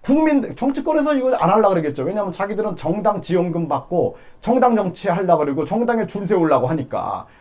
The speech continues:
그러니까 국민들이 외쳐야 돼요. 국민들이 외쳐서 "앞으로 우리는 국민 공천제를 지지한다." 그래서 국회의원 선거가 됐든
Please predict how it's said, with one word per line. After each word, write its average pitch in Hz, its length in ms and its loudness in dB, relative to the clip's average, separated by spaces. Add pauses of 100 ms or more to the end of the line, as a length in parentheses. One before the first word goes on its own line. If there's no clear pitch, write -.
그러니까 277 440 4
국민들이 226 540 0
외쳐야 127 360 0
돼요. 92 320 -8
국민들이 196 340 -4
외쳐서 165 540 0 (640)
"앞으로 269 720 4 (600)
우리는 269 480 6 (260)
국민 262 540 2
공천제를 233 1040 4
지지한다." 147 600 -2 (440)
그래서 226 380 4
국회의원 240 420 6
선거가 220 420 4
됐든 202 440 2